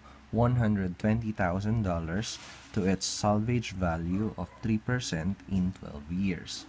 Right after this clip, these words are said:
Now, to answer this question, first let's identify the givens. We have here eight years. Okay. Uh-huh. The original value is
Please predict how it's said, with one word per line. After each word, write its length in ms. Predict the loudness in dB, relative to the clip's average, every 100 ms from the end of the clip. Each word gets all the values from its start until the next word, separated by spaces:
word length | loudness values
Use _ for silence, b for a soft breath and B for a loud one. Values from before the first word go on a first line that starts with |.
| B B B -6
Now, 300 | -4 -2 -4
to 100 | -2
answer 340 | 0 0 0 0
this 240 | 0 -2
question, 560 | -2 -4 -4 -6 -6 -4
first 380 | -2 -2 0
let's 320 | -2 -2 -2 -10 -8
identify 880 | -4 -2 -2 -2 -4 -4 0 0
the 140 | 0 -4
givens. 800 | -4 -2 -2 -2 -2 -4 -6 -10 B B B B B B -2
We 180 | 2 2
have 400 | 2 0 0 -4
here 560 | -2 0 0 -2 -6 -4
eight 240 | 0 2 0 -6
years. 960 | -2 2 2 0 -2 -4 -6 -8 -10 -16 -20 -20 -20 -20 -20 -20 -20 -20 -6
Okay. 320 | -2 0 -2 -10 B B B B B B B B -6
Uh-huh. 800 | -2 -2 -2 -2 0 0 0 0
The 160 | 2
original 600 | 4 4 4 2 2 2
value 680 | 0 0 0 2 2 4 4
is 300 | 2 -2 -4